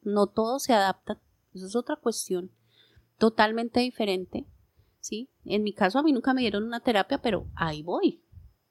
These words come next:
Nunca me hicieron una terapia física,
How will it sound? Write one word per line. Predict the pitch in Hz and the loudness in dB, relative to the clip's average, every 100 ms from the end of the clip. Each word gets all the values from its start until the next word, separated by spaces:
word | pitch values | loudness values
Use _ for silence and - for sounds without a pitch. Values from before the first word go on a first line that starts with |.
| _ _ _ _ _ _ _ _ - | _ _ _ _ _ _ _ _ -6
Nunca | 147 165 202 254 370 | -2 2 0 2 2
me | 349 | 4
hicieron | 240 214 | 2 0
una | 214 | -2
terapia | 220 190 175 | -4 -4 -4
física, | 196 240 277 - | -4 -6 -6 -10